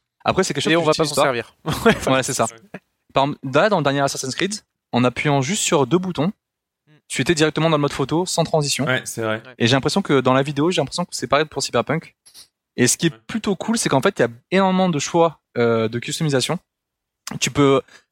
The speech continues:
Speaker 1: dans une scène, t'es en train, en plein combat, hop, tu te mets en mode photo,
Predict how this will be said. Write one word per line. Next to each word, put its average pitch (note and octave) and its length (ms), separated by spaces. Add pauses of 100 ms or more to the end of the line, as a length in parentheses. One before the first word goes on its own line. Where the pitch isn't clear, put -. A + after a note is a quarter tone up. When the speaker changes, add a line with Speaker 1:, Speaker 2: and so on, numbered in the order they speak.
(100)
Speaker 1:
dans D3 100
une F#3 140
scène, F3+ 360
t'es - 80
en C3 60
train, D#3+ 140
en B2+ 160
plein F3+ 140
combat, E3 380
hop, E3 140
tu - 80
te D#3+ 60
mets D3 60
en D3+ 40
mode D#3 120
photo, D#3+ 360